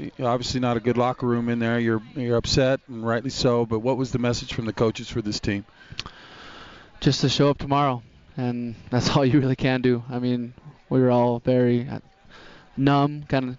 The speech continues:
Speaker 2: just stunned. That's kind of the feeling we got right now, and it hurts. I mean, we put our heart and soul into this, and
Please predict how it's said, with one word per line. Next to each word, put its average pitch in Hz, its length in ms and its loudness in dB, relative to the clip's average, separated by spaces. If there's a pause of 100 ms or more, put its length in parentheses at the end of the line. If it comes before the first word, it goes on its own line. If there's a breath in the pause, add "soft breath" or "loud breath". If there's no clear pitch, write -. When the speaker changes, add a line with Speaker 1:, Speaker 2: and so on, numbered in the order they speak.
Speaker 2:
just 139 160 0
stunned. 131 380 2 (160)
That's 131 160 0
kind 131 160 2
of 123 60 2
the 120 60 2
feeling 127 220 2
we 123 80 0
got 120 140 4
right 123 140 2
now, 120 260 2
and 117 140 -2 (760 loud breath)
it 139 80 4
hurts. 160 480 2
I 131 80 -2
mean, 131 300 2
we 123 80 2
put 135 340 4
our 123 100 -2
heart 131 140 2
and 131 100 -6
soul 135 200 2
into 127 120 2
this, 127 420 0
and 120 380 -6